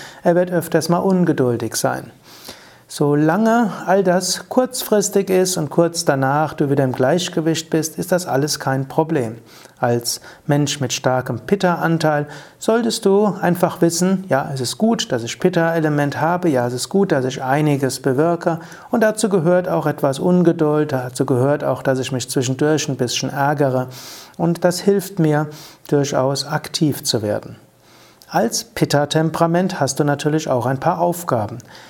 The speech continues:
Du hast die Aufgabe auch anzuerkennen, dass andere Menschen etwas anders sind als du. Dass es Vata-Menschen gibt, dass die nicht so zielorientiert sind. Als Pitta-Temperament erkenne an,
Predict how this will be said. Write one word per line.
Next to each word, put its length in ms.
Du 100
hast 160
die 80
Aufgabe 580
auch 240
anzuerkennen, 920
dass 200
andere 540
Menschen 400
etwas 300
anders 420
sind 220
als 260
du. 260
Dass 160
es 260
Vata-Menschen 920
gibt, 400
dass 260
die 360
nicht 260
so 120
zielorientiert 1120
sind. 340
Als 340
Pitta-Temperament 1300
erkenne 460
an, 280